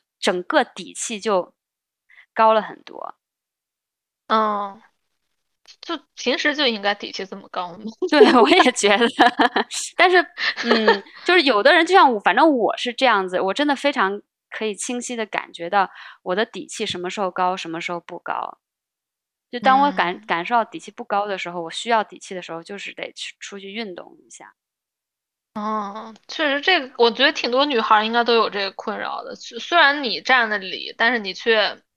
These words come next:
Speaker 2: 没法儿理直气壮地表达出来。
Speaker 1: 对，完全是因为心，
Speaker 2: 其实生活中很多这种
Speaker 1: 心理，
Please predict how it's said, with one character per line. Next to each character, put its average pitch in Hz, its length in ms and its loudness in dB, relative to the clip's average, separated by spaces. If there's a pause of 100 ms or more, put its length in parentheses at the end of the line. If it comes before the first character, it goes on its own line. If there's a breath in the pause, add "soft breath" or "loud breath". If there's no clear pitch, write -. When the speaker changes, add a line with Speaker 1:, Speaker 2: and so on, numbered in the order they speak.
(100)
Speaker 2:
没 214 160 0
法 262 100 4
儿 254 80 6
理 190 140 -4
直 220 140 -6
气 262 120 -6
壮 254 160 0
地 233 60 0
表 196 200 -2
达 - 180 -2
出 - 200 -10
来。 - 260 -12 (160)
Speaker 1:
对， 180 200 -4
完 202 200 0
全 269 180 2
是 254 160 0
因 - 140 0
为 - 0 -
心， - 0 -
Speaker 2:
其 - 0 -
实 - 0 -
生 - 0 -
活 202 160 4
中 320 160 0
很 202 180 -4
多 240 160 4
这 285 220 0
种 - 20 -2
Speaker 1:
心 202 140 -4
理， 185 40 -10